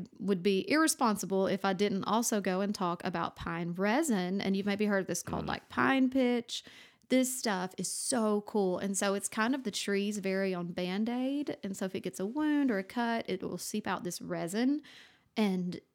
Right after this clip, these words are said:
Speaker 1: it is amazing for wounds. Some people call it, like, amazing forest first aid
Speaker 2: Mm-hmm.
Speaker 1: because you can find a piece of the pitch and it's that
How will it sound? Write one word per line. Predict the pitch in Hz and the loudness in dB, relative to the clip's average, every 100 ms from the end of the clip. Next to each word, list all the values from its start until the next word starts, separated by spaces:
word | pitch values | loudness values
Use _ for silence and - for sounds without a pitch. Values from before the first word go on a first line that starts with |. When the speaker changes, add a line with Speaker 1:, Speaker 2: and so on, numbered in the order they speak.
| _ | _
Speaker 1:
it | 220 240 269 - - _ - | 2 2 0 -8 -10 _ -2
is | 202 190 185 - | 0 0 -2 -6
amazing | - 180 185 196 196 185 180 170 | -4 0 2 4 4 4 2 -4
for | - 185 | 0 0
wounds. | 175 175 - - | 0 -2 -2 -4
Some | - 196 | -2 2
people | 208 190 | 0 2
call | 196 | 0
it, | 185 | 0
like, | 185 | 0
amazing | 185 185 180 180 185 | 0 2 2 0 -2
forest | - 180 185 - | 0 0 -2 -2
first | 190 185 - | -2 -2 -2
aid | 175 175 202 | -2 -2 -2
Speaker 2:
Mm-hmm. | 226 - - - | -4 -8 -14 -4
Speaker 1:
because | - 214 | 2 2
you | 220 | 4
can | 233 214 | 2 2
find | - 208 226 247 | 0 0 0 -2
a | |
piece | - 208 208 - | -4 -4 -2 -4
of | 190 | -8
the | 180 | -10
pitch | - 185 185 254 - - - | -6 -2 -2 -2 -6 -6 -4
and | 190 | -4
it's | 180 | -2
that | - | -6